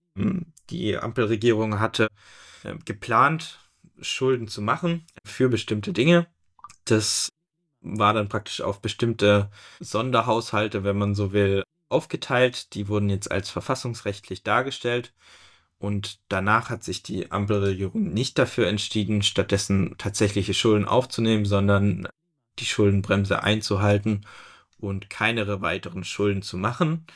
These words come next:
Und deswegen fallen tatsächlich in diesem Klimatransforma-, äh, Klima- äh, und Transformationsfonds, ich glaub, sechzig Milliarden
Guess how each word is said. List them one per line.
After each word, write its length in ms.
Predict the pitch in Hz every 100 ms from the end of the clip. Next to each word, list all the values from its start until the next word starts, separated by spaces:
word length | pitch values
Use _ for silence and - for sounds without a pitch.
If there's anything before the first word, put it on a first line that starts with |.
| - - 107 -
Und 180 | 110 104
deswegen 380 | 104 - 107 107
fallen 360 | - 104 110
tatsächlich 680 | 120 110 - 101 - 104 - -
in 200 | 113 104
diesem 420 | 104 101 98 92
Klimatransforma-, 960 | - 113 104 101 98 101 - 101 98 -
äh, 160 | 110 101
Klima- 480 | 98 113 107 98 - _ -
äh, 240 | 110 98 95 - _
und 160 | - 101
Transformationsfonds, 1300 | - 104 - 98 90 - 120 127 127 - 113 120 117 _ _ - _ _ _ _ -
ich 140 | -
glaub, 160 | - 104
sechzig 340 | 113 - -
Milliarden 640 | 104 101 104 117 117 113